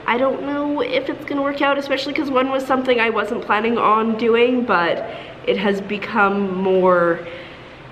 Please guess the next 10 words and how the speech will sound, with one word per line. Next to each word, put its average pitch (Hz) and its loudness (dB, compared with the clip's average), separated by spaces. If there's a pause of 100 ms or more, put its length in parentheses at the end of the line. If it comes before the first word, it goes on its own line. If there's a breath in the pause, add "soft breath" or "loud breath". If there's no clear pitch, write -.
and 180 2
more 160 6
necessary. 113 -2
So 156 0
I 147 4
guess 147 -2
that's - -4
gonna - -4
happen. 160 -2 (220)
Um, 156 -2